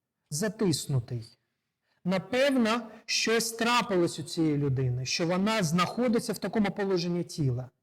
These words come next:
яке вказує на якусь проблему. Може, він засуджує себе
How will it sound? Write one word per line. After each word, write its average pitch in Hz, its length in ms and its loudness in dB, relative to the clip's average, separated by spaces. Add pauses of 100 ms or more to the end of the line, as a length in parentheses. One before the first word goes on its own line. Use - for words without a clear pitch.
(840)
яке 180 600 0
вказує 208 800 -2 (120)
на 156 400 -4
якусь 151 760 0 (160)
проблему. 135 760 4 (2500)
Може, 240 320 6
він 196 200 4
засуджує 156 600 4
себе 131 520 4